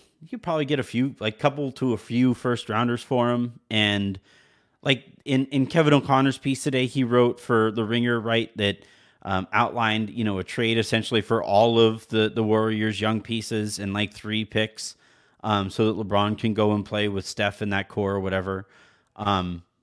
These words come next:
I still, the, the, the, the, the contracts there would be kinda tricky still 'cause LeBron is making forty-seven mil. But, um, like, there's that, there's that potential outcome here.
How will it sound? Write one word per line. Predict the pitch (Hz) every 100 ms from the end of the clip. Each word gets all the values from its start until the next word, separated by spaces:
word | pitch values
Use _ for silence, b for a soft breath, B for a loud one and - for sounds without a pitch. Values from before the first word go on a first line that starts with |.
| -
I | 117
still, | - 180
the, | 127 107 -
the, | 127
the, | 117 117
the, | 117
the | 110 113
contracts | 107 - 147 143 117 -
there | 113
would | 101 98
be | 107
kinda | 104 92
tricky | - 104 -
still | 87 - 110 98 85
'cause | - 92 90 -
LeBron | 107 101 104
is | 95
making | 104 101
forty-seven | 90 98 95 - 92 90
mil. | 92 85 b b b b b _
But, | 123 120 -
um, | 120 110 107 101 92 _ _ _ _ _
like, | 147 127
there's | 156 131
that, | 165 165 135
there's | 147 131
that | 147 156 156
potential | - 165 160 170
outcome | 147 156 151 147
here. | 156 151 143